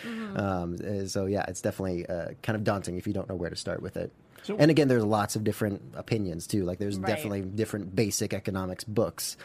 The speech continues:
Speaker 2: that you can go check out from different schools of thought as well.
Speaker 1: Mm-hmm.
Speaker 3: Wh-, this is, uh, I don't mean it to be facetious in any sort, but why should people care about economics? Because when you tr-,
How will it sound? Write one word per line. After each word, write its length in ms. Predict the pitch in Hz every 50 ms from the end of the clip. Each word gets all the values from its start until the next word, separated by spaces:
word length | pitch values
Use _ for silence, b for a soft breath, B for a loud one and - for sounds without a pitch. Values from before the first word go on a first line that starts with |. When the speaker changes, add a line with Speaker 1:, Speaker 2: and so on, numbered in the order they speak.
| B B B B
Speaker 2:
that 100 | - 98
you 80 | 98 92
can 140 | - 95 95
go 100 | 90 87
check 240 | - - 98 95 -
out 160 | 98 92 -
from 120 | - 101
different 240 | 95 98 - 92 90
schools 200 | - - 98 90
of 80 | 85 -
thought 260 | - 87 - - -
as 120 | - 107
well. 300 | 95 92 78 - - - -
Speaker 1:
Mm-hmm. 680 | 202 196 185 190 180 160 165 - - - - - 160 170
Speaker 3:
Wh-, 80 | - - - - _ _ _ _ _ _ _ -
this 240 | 151 139 151 147
is, 400 | 180 170 139 120 - - - -
uh, 360 | - 113 113 110 107 107 104 - 113 b b b b b _ _
I 60 | - 113
don't 160 | 117 113 104
mean 140 | 113 110 107
it 100 | 95 -
to 80 | 110
be 140 | 107 101 95
facetious 500 | - - - - - 113 104 - - -
in 80 | 107 98
any 80 | 95
sort, 200 | - - 104 - 123
but 100 | 127 117
why 220 | 107 117 131 143
should 180 | 147 - 143 -
people 240 | - 131 - 117
care 260 | - - - - 107 101
about 280 | 101 104 95 87 -
economics? 680 | - - - - 92 85 - - - - - - - - -
Because 200 | 135 139 139 143
when 100 | 156 160
you 80 | 156
tr-, 200 | 139 - - 175